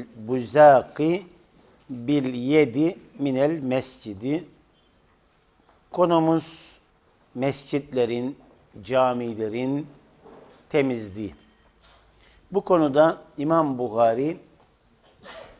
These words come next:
hemen hemen aynı manaya gelen pek çok hadisi şerif naklediyor.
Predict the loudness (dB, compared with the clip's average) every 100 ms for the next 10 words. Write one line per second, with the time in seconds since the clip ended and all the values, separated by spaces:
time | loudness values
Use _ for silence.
0 | _ -2 2 2 2 0 -2 0 0 0
1 | -4 -4 -2 -2 -2 -4 -4 -4 -2 -4
2 | -10 -20 -20 _ _ _ _ 0 0 -2
3 | -6 -2 0 0 -2 -8 -10 -2 0 -2
4 | -4 _ _ -8 -6 -8 -12 -10 -10 -12
5 | -16